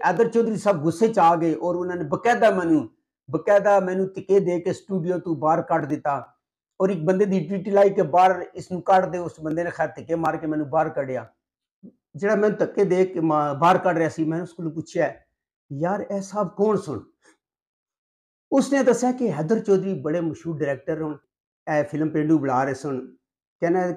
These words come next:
کہ اے او شخصیت ہے جڑی جس نو چاہے اسٹوڈیو تو باہر کڈ سکدی ہے۔ تے مسعود بٹ صاحب کہندے، میں اس دن تہیا کر لیتا کہ میں ہن ڈائریکٹر بناں گا، اور اس تو بعد مسعود بٹ صاحب ڈائریکٹر بنے اور بڑی ہی مشہور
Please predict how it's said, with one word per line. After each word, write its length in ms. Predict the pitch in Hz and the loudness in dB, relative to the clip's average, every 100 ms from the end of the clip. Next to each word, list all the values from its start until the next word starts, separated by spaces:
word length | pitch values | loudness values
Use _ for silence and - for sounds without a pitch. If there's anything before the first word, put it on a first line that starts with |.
| 170 | -2
کہ 420 | 156 151 147 135 - _ _ _ _ _ _ _ _ | 0 2 0 -2 -8 _ _ _ _ _ _ _ _
اے 140 | 175 | 4
او 380 | 196 226 190 156 | 6 6 4 -2
شخصیت 520 | 175 175 - 214 202 | -6 -8 -4 -2 0
ہے 120 | 180 156 - - _ _ | 0 -2 -6 -20 _ _
جڑی 240 | 170 175 | -2 0
جس 220 | 139 190 202 | -2 -4 -2
نو 80 | |
چاہے 380 | 180 185 170 170 | -2 2 4 2
اسٹوڈیو 400 | 165 - 175 170 | -2 -4 -2 -2
تو 120 | 165 | -4
باہر 240 | 143 156 147 | -2 0 0
کڈ 220 | 160 131 | 0 -2
سکدی 420 | - 117 110 95 | -2 -8 -8 -14
ہے۔ 60 | 95 _ _ _ _ _ _ _ _ _ _ _ _ _ _ | -16 _ _ _ _ _ _ _ _ _ _ _ _ _ _
تے 80 | 190 | 2
مسعود 320 | 185 180 247 | 2 4 4
بٹ 200 | 247 247 | 6 6
صاحب 200 | 254 254 | 6 4
کہندے، 240 | 254 247 | 4 4
میں 140 | 247 240 | 4 4
اس 220 | 247 208 | 4 4
دن 160 | 254 - | 4 4
تہیا 280 | 185 175 202 | 4 4 4
کر 120 | 220 | 2
لیتا 360 | 190 170 170 147 - _ _ _ _ | 0 0 0 -2 -2 _ _ _ _
کہ 80 | 180 | -4
میں 220 | 151 156 | -2 0
ہن 340 | 156 139 156 131 | -2 0 -2 0
ڈائریکٹر 380 | 135 127 - 151 | -4 -4 -4 -4
بناں 300 | 131 135 135 | -2 -4 -2
گا، 100 | 131 113 - _ _ _ | -4 -4 -12 _ _ _
اور 120 | 156 | -4
اس 180 | 160 160 | -4 -4
تو 60 | 151 | 0
بعد 120 | 156 | 2
مسعود 420 | 147 131 147 156 | 2 -2 0 0
بٹ 240 | 143 156 | 2 0
صاحب 200 | - 156 | 0 -6
ڈائریکٹر 360 | 131 147 147 170 | -4 -4 -2 -4
بنے 200 | 151 170 | -2 -2
اور 140 | 175 | -2
بڑی 340 | 156 180 233 208 | 0 2 4 4
ہی 80 | 226 | 2
مشہور 360 | 190 - 220 | 0 -2 -2